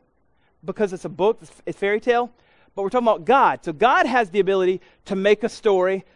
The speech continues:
so that it is real life because he's God. So th-, the story that he's created where we can't talk back to the author isn't a fake story. It's a real story, and he has the ability to put it all together and us not be able to fully understand it.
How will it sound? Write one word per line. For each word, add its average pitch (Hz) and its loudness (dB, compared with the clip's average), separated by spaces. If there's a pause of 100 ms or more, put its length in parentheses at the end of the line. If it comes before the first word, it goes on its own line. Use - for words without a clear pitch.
so 226 0
that 214 6
it 214 0
is 277 0
real 196 4
life 131 -10 (460)
because 208 -6
he's 214 -6
God. 269 2 (480)
So 196 -2
th-, 175 -10 (160)
the 170 -8
story 302 0
that 254 4
he's 285 -2
created 196 -2 (240)
where 190 0
we 226 -4
can't 240 -2
talk 226 -2
back 220 -2
to 196 -12
the 208 -2
author 226 -2 (140)
isn't 254 0
a 233 2
fake 285 4
story. 156 -2 (180)
It's 208 -2
a 226 2
real 262 -2
story, 147 -2
and 156 -4
he 233 -2
has 240 0
the 240 -12
ability 226 2
to 175 -6
put 269 -4
it 285 0
all 285 4
together 214 0 (240)
and 180 -2
us 226 0
not 247 -2
be 208 0
able 214 2
to 202 -4
fully 202 -2
understand 170 -6
it. - -16